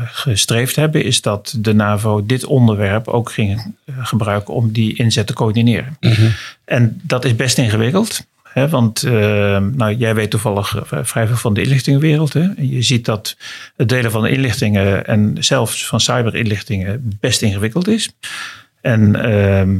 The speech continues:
Speaker 1: naar mijn gevoel soms ook wel iets te ingewikkeld gemaakt wordt. Maar het,
Speaker 2: Ja.
Speaker 1: ehm, eh, als het gaat om echt, ehm, zaken die,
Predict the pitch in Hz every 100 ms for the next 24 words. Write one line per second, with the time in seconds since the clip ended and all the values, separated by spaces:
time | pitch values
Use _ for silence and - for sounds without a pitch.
0 | 104 117 107 107 104 101 113 104 107 120
1 | - - - _ - 139 117 104 110 -
2 | 104 104 123 165 185 - 139 131 - 185
3 | 113 131 117 113 110 110 107 107 120 -
4 | - - 131 104 104 104 107 117 - -
5 | - - _ - 156 120 - - 127 123
6 | 123 - - _ _ - - _ - -
7 | - 139 127 123 120 120 - 156 - -
8 | - - - 120 110 110 104 101 98 98
9 | 98 101 127 - - 123 120 123 104 127
10 | 104 104 101 139